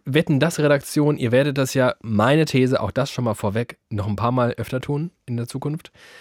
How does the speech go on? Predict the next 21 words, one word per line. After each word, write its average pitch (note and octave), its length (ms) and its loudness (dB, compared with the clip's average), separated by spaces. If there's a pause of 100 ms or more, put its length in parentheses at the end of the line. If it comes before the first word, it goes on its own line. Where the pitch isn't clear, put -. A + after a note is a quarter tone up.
(520)
Bitte D3+ 200 4
die B2 160 0
Wetteinsätze A#2 560 0
mal A2 140 0
so G#2+ 80 -2
ein G#2 140 -2
bisschen C#3+ 240 2
ins G2 120 -2
Ei-, - 120 -8 (200)
ihr D3+ 120 4
müsst G3+ 180 4
nicht F#3 220 2
alles C#3+ 280 4
ins C#3+ 100 -2
einundzwanzigste C3+ 640 0
Jahrhundert B2+ 340 0
heben, C3 320 0 (200)
aber B2+ 180 -2
mal C3+ 200 2
so B2+ 80 0
ein A2+ 160 -2